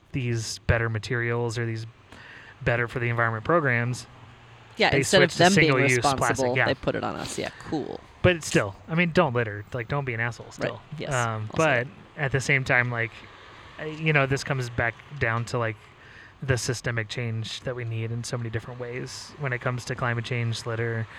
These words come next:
Speaker 1: living in a society, bike infrastructure. Like, uh, uh, what it all comes down to is, like,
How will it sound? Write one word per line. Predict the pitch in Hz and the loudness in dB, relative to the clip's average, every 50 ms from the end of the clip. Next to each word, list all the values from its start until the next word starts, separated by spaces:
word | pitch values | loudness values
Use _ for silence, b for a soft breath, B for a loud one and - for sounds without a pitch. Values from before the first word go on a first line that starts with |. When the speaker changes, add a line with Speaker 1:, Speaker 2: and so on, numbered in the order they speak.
| B B B B B B B B B B - | B B B B B B B B B B -2
Speaker 1:
living | 127 120 117 117 117 | 0 0 2 0 0
in | 113 113 | -2 -4
a | 110 | -4
society, | - - 113 - - 110 107 110 107 110 110 107 107 104 | -6 -8 -8 -4 -4 -2 -2 -2 -2 -4 -4 -4 -4 -4
bike | 104 123 113 110 107 - | -4 -4 -4 -4 -6 -6
infrastructure. | 120 110 - 123 113 - 127 - - - 131 120 | -6 -6 -6 -8 -8 -10 -10 -8 -8 -8 -8 -8
Like, | 117 117 113 - - | -8 -10 -10 -10 -8
uh, | - 139 127 | -6 -6 -6
uh, | 123 - - 107 - - - - - - - - - - - 156 | -6 -8 -10 -10 -10 -10 -12 -16 -18 -16 -16 -14 -14 -14 -4 -2
what | 147 135 | 0 0
it | 135 127 131 | 2 2 4
all | 131 143 147 135 127 113 | 4 4 2 2 -2 -4
comes | - - 135 120 113 113 | -4 -2 -2 0 0 0
down | 113 117 123 127 | 0 0 0 0
to | - - 120 117 | -2 -2 -2 -2
is, | 117 113 | -2 -4
like, | 117 110 107 | -6 -6 -8